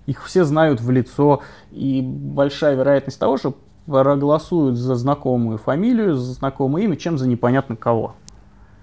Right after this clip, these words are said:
С точки зрения политтехнологии это, наверное, особенно раньше было удачно.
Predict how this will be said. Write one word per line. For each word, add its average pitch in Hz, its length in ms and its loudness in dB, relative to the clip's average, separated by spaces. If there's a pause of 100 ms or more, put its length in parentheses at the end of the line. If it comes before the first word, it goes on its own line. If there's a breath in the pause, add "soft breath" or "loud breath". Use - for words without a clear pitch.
(220 soft breath)
С - 80 -20
точки 175 320 2
зрения 143 340 2
политтехнологии 143 960 4
это, 143 340 2
наверное, 131 720 2
особенно 120 360 2
раньше 165 260 4
было 139 200 6
удачно. 117 500 0